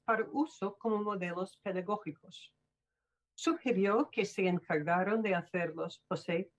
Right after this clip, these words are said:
Camarón y Agustín Esteve, y también, mm, ah, Vallejo contribuyó unos dibujos suyos. Y presentar-, se presentaron los dibujos en la reunión del cinco de enero.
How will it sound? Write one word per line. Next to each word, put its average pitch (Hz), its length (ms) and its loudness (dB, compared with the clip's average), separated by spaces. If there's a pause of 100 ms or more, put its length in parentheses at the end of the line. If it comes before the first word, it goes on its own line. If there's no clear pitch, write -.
Camarón 156 580 0
y 180 60 -4
Agustín 160 640 -4
Esteve, 165 500 0
y 160 200 -4
también, 160 680 -2 (200)
mm, 170 260 -6 (380)
ah, - 360 -14
Vallejo 170 580 -2 (100)
contribuyó 156 800 -2
unos 160 320 -6
dibujos 156 420 -6
suyos. - 540 -2 (640)
Y 233 320 2
presentar-, 247 580 -2
se 233 140 -4
presentaron 277 720 -2
los 202 160 -10
dibujos 180 560 -8
en 202 140 0
la 240 120 4
reunión 175 480 0
del 160 140 -8
cinco 160 260 -2
de 156 140 -2
enero. 165 400 -4